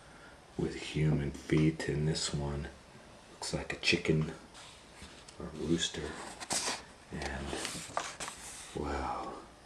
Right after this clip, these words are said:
they kept playing all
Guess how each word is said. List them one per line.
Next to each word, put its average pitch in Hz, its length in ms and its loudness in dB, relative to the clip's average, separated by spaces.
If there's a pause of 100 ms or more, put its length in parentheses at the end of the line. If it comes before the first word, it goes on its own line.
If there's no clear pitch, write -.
(260)
they 73 480 2
kept - 560 2
playing 80 520 10
all 78 560 12